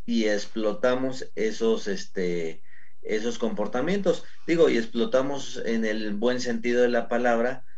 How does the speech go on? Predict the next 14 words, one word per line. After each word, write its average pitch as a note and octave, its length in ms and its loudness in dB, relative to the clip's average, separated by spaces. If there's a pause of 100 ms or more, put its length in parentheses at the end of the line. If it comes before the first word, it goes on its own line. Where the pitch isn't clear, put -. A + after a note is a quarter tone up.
(180)
para F#2+ 260 2
que G2 100 -2
el F#2+ 120 -2
perro A2 320 0
pueda A#2 320 4
lograr, B2 640 0 (400)
eh, F#2 800 0 (400)
desempeñarse A2+ 1080 -2
en A2+ 200 0
el G2+ 160 -2
trabajo G2 420 0
que A2+ 120 -2
nosotros, F#2+ 540 -2
eh, E2+ 540 -2